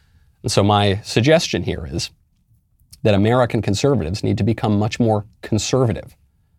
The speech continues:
and stop unwittingly buying into the premises of the libs. From Sarah.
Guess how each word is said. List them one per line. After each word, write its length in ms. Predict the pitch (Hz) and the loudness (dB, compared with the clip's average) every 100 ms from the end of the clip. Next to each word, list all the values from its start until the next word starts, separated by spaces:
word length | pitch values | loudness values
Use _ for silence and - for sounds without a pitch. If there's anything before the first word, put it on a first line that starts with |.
| _ _ _ _ | _ _ _ _
and 100 | 95 | -4
stop 560 | - - - 107 110 - _ _ _ _ _ _ - | -4 -2 2 2 2 -4 _ _ _ _ _ _ 0
unwittingly 540 | 131 120 107 98 92 | 2 4 2 2 0
buying 340 | 92 92 87 90 | 0 0 0 -2
into 140 | 87 | -4
the 80 | - | -6
premises 600 | - 92 87 - 95 - _ | -4 -4 -4 -6 -8 -10 _
of 260 | 98 85 - _ | -4 -4 -8 _
the 100 | 113 | -2
libs. 360 | 104 110 90 - _ _ _ _ | 0 -2 -6 -14 _ _ _ _
From 260 | - 143 131 | 0 2 4
Sarah. 340 | 185 160 | 2 2